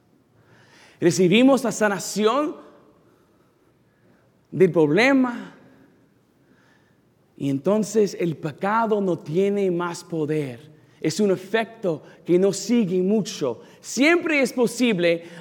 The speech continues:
a tener pecados y hace-, y pecar, claro que sí. Y siempre tenemos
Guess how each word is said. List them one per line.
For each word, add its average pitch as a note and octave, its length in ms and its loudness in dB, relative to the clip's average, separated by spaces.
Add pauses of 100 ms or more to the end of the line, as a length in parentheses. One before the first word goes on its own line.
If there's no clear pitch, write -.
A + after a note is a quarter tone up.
a F#3+ 220 2
tener G#3 400 2
pecados D3 600 0
y G#3 160 0
hace-, F#3+ 420 0
y F#3 240 4
pecar, F3+ 520 0
claro B3 360 2
que F#3+ 160 -4
sí. A#2 420 -8 (800)
Y F3+ 240 -4
siempre A#3 840 -2 (520)
tenemos G#3+ 760 2